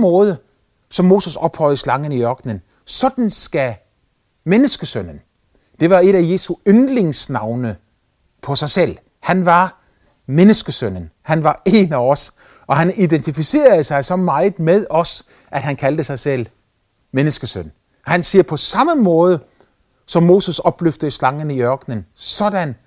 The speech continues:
skal menneskesønnen løftes op fra jorden. Øh, det her er jo netop i begyndelsen af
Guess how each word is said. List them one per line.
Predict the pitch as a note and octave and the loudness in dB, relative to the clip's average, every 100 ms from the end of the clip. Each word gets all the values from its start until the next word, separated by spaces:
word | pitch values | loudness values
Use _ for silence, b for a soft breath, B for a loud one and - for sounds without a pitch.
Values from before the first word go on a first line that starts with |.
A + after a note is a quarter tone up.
| _ - | _ -12
skal | - D3+ | -8 -6
menneskesønnen | C3+ D3+ G#3+ D#4 D#4+ - G#3 - D3+ C3+ A#2+ - _ _ _ _ _ - | -4 -2 0 0 -2 -4 -6 -8 -8 -8 -10 -12 _ _ _ _ _ -2
løftes | F3 B3+ - - D#3 - - | 0 0 -4 -8 -8 -8 -4
op | F3 - _ _ _ _ _ _ _ _ | -4 -4 _ _ _ _ _ _ _ _
fra | - - C#3+ | -12 -6 -6
jorden. | B2 F#2+ D#2+ _ _ _ _ - B B B B B B B B - | -6 -8 -14 _ _ _ _ -20 B B B B B B B B -4
Øh, | B2+ B2+ - - _ _ - A#3+ | -4 -4 -8 -20 _ _ -2 2
det | C4 | 4
her | D4 A3+ | 4 4
er | F#3 | 6
jo | F3 | 4
netop | F#3+ G#3 F#3 | 4 0 -2
i | G3 | -4
begyndelsen | D3 D3+ D4 D4+ D3+ - G#2 F2+ _ _ _ _ | -2 0 0 0 -2 -6 -10 -14 _ _ _ _
af | - | -4